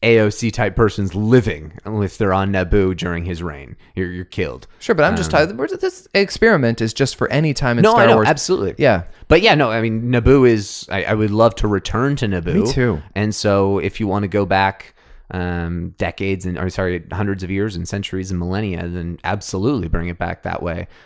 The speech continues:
Speaker 1: Um, or maybe show the division that occurs between them and the Gungans, although I don't think we really need to see the Gungans in a prominent position.
Speaker 2: No.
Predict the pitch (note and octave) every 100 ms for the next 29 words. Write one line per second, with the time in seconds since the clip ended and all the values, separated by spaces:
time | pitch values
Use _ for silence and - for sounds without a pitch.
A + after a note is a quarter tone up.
0 | - F2 F2 E2 E2 E2+ - G2+ A2+ B2
1 | A2+ B2+ A#2 A2+ G#2+ A2 F#2+ B2 A#2+ A#2+
2 | G#2+ A2 - C3+ F3 G2+ F2+ F2 G#2 G2
3 | F#2+ F#2+ F#2 F2+ E2+ E2 E2+ F2+ D#2 D#2
4 | D#2+ - - - E2+ F2 F2+ F2+ - F#2
5 | E2+ F2+ F#2 F2 F2 - - F2 - F2+
6 | F2 F2 F2 E2 E2+ - F#2 E2+ D#2+ E2+
7 | - - E2 E2 - E2 -